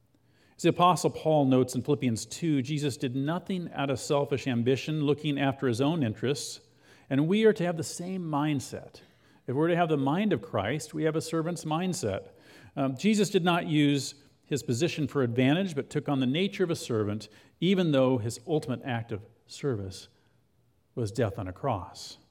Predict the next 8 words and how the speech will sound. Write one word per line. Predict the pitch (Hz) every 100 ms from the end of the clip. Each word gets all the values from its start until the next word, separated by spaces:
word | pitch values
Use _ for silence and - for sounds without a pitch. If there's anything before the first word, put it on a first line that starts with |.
| _ _ _ _ _ _ _ _ _
So | -
Philippians | 113 131 143 143 127 113 107 - - _
two | - - 139
nine, | 117 135 131 113
"Therefore | 123 131 151 123
God | 127 139 147
exalted | 127 110 98 90 -
him | 104 107 113